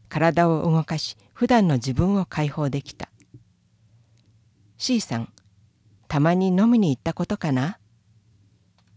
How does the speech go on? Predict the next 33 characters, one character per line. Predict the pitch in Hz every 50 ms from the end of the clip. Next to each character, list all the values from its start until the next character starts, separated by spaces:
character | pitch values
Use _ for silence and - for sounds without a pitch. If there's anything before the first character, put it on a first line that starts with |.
| _ _ _ _ _ _ _ _ _ _ _ _ _ _
介 | - 220 247 269
護 | 277 285 262
者 | - 175 135
の | 123 123 -
集 | - - 131 135 127 120 -
い。 | - _ _ _ _ _ _ _ _ _ _ _ _ _ _ _ _ _ _ _ _ _ _ _ _ _ -
介 | - 226 262
護 | 269 285 285
者 | - 254 190
の | 156 139 -
集 | - 160 143 160 165 160
い | 151
に | 139 120 104
参 | - - 160 170 160
加 | - 170
さ | - 175 160
れ | 165 156
た | - 160 -
こ | - 156
と | - 165 151
は | 127 117
あ | 117
り | 123 131
ま | 131 139 139
す | - -
か？ | - 123 143 208 - _ _ _ _ _ _ _ _ _ _ _ _ _ _ _ _ _ _ _ _ _ _ _ _ _ _ _ -
M | 214 214 208 165
さ | - - - - - _ _ _ _ _ _ _ _ _ _ _ _ _ _ _ _ _ _ -
ん、 |
中 | 143 143 - 180 175
条 | 147 180 180 175
村 | 175 175 165 165 156
は | 156 151 151 -